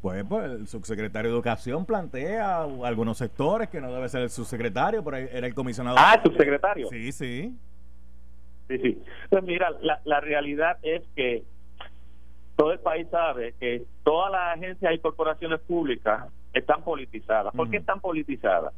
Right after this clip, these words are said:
Speaker 2: Porque los criterios y las decisiones que se toman es a base de la política partidista. Y tú me puedes plantear, porque, y, y bien planteado,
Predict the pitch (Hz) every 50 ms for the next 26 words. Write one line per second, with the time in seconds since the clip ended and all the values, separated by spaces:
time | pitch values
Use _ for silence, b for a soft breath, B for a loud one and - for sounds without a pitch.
0 | - - - - - - - - - - - - - - - 156 143 147 - 160
1 | 151 151 151 - 175 160 151 - 190 196 208 214 214 226 214 - 170 170 170 165
2 | - 175 165 175 165 165 - 180 190 190 - 185 170 170 180 - - 202 190 147
3 | 135 135 139 151 165 185 175 175 185 180 - - - 143 135 127 123 123 123 -
4 | - 123 120 127 131 - 156 - 156 - - 135 - - - 135 131 139 - -
5 | - - 123 120 - - 147 170 190 190 190 175 180 196 190 175 170 143 139 -
6 | - 156 180 214 - - 117 - - - - - - 113 113 - - 113 113 208
7 | 214 127 143 151 - 160 147 147 156 170 196 196 156 110 -